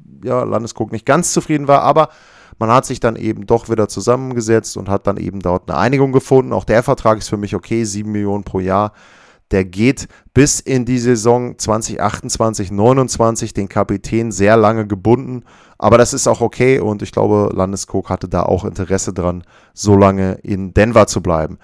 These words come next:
Und der dritte im Bunde, das war Philipp Grubauer und der wechselte dann, beziehungsweise der unterschrieb dann bei den Seattle Kraken. Und da lief Colorado einfach so ein bisschen die Zeit weg und es war halt einfach auch kein Geld mehr da. Also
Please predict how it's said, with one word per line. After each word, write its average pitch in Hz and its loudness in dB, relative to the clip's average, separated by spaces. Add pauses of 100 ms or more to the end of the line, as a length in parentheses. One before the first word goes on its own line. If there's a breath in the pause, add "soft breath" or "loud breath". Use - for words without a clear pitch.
(340 soft breath)
Und 120 2
der 151 10
dritte 226 8
im 202 8
Bunde, 202 8
das 151 6
war 160 6
Philipp 151 4
Grubauer 104 8
und 98 -2
der 107 4
wechselte 151 4
dann, 123 2
beziehungsweise 104 -2
der 101 2
unterschrieb 104 -4
dann 107 0
bei 92 4
den 101 2
Seattle 104 0
Kraken. 123 2 (600 loud breath)
Und 104 -6
da 104 4
lief 117 -2
Colorado 110 4
einfach 113 0
so - -6
ein 110 -4
bisschen 127 -4
die 113 -4
Zeit 107 2
weg 160 2
und 147 0
es - -8
war 110 -4
halt 123 -6
einfach 113 -8
auch - -10
kein 117 -4
Geld 120 4
mehr 90 2
da. 76 -6 (440 soft breath)
Also 90 -12